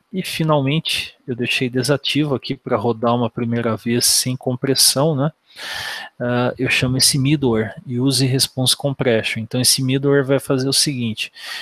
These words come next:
gerou a resposta, ele vai pegar a resposta, comprimir e passar de volta daí pro, pro próximo componente até chegar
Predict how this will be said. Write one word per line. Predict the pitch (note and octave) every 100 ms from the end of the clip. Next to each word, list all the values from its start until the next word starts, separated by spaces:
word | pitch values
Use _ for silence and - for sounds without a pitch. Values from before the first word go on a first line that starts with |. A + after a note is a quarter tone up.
| -
gerou | A2 A#2+ C3+ B2+
a | B2
resposta, | C#3 - - C3+ - - E3+ _ -
ele | A#2
vai | B2
pegar | A2+ C3 A#2+
a | A#2
resposta, | A#2+ - B2+ B2 - D3
comprimir | - C#3 C3 C#3 A#2 A#2 C3 -
e | -
passar | - B2+ - B2+
de | B2
volta | B2 A2+ A#2+ B2+ A#2+
daí | A#2 A2+ A#2+
pro, | - B2 A2 _ - - - - - _
pro | A#2+
próximo | A2+ - B2 A#2 - A#2+
componente | - B2 - B2+ A#2+ B2 B2+ C3+
até | - C3+
chegar | - D3+ A#2+ A#2+ C3+